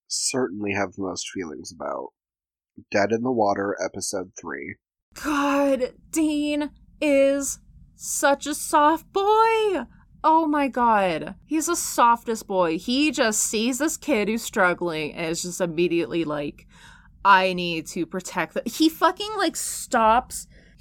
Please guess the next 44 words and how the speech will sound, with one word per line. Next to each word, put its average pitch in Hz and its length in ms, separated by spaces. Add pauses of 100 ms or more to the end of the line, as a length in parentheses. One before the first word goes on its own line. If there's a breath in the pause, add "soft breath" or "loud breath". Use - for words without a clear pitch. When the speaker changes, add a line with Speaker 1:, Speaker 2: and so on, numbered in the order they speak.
Speaker 2:
They're 277 140
fucking 311 320
driving 226 440
off 226 340 (280)
and 208 160
Sam's 220 300
like, 175 180
"This 254 180
case 196 260
is 190 100
closed." 208 360
And 175 120
Dean's 175 280
like, 156 400 (160)
"I 175 160
don't 160 220
think 165 240
it 147 120
is." 151 320
And 160 80
Sam's 208 340
like, 196 200 (240)
"Dean, 247 320
just 233 240
fucking 254 380
drive." 185 340
And 180 100
Dean's 180 280
like, 156 240
"Um, 202 320 (460 loud breath)
I 208 180
gotta, 214 320
<laughs> - 1040
my 262 240
fucking 240 520
mother 220 300
instincts 214 480
are 208 100
going 208 280
off. 226 200
I 202 100
gotta 214 220
get 214 220
back." 240 280